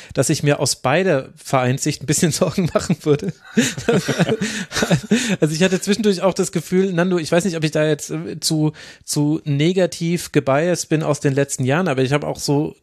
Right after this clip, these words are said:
das Gefühl, der sportliche Erfolg ist gerade das, was, was beim H S V den,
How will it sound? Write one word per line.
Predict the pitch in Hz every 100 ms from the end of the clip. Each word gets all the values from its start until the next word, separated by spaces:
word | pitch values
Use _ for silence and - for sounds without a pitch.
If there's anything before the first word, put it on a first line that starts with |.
| _ _ _
das | 147 -
Gefühl, | - - 175 196
der | 151
sportliche | - 165 175 160
Erfolg | 151 160 151
ist | -
gerade | 135 143 135
das, | 139 143
was, | 143 - - - - - - _ _ _
was | 139 135 -
beim | - 131 135 131
H | 135
S | 131
V | - 139 160 156
den, | - 135 135 131